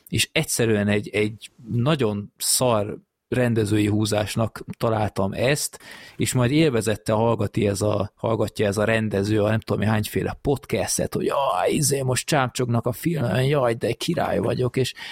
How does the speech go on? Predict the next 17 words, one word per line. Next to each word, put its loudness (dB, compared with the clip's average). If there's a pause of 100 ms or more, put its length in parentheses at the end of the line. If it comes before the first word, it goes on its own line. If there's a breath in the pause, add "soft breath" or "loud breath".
(680 loud breath)
nem, 2
tehát 0
én 0
egész 0
egyszerűen 0
már, 2
már 2
lehet, 2
hogy 0
abban 0
a -2
korban 0
vagyok, 0
hogy 0
már, 0
már 0
nincs 0